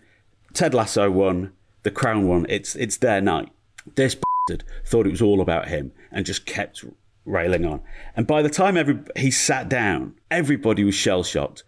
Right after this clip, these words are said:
Poor C B S were running over now by a lot. Next award comes up. It's the brilliant Michaela Cole,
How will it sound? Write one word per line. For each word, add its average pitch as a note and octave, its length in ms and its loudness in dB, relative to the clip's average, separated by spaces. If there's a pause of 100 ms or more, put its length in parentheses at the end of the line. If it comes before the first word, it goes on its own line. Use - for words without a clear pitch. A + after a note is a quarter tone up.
(200)
Poor F#3+ 180 2
C D3+ 240 2
B G#2 140 2
S G2+ 160 -2
were G#2+ 60 2
running G#2 340 4
over F#2 340 4
now D#2 360 0 (200)
by F2+ 440 0
a F2 80 -2
lot. D#2+ 760 -6 (640)
Next D#3+ 300 2
award D#3+ 320 2
comes A2+ 320 2
up. D2+ 320 -2 (140)
It's - 340 -2
the A#2 160 2
brilliant A2+ 400 0
Michaela F#2+ 360 -2
Cole, G2 440 -2